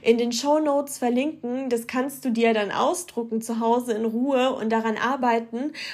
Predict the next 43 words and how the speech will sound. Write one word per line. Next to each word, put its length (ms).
Oder 260
du 80
malst 300
dir 80
selber 360
so 100
einen 100
X 240
X 180
L 220
großen 360
Rucksack. 500
Aber 240
was 160
es 140
damit 320
überhaupt 360
auf 240
sich 380
hat, 260
das 180
erkläre 320
ich 100
dir 120
jetzt. 540
Denn 140
das 260
hat 140
voll 400
viel 280
verändert 600
und 180
wie 100
gesagt, 580
ich 160
tue 160
da 160
mein 220
Team 220
auch 220
immer 220
schulen 640
und 220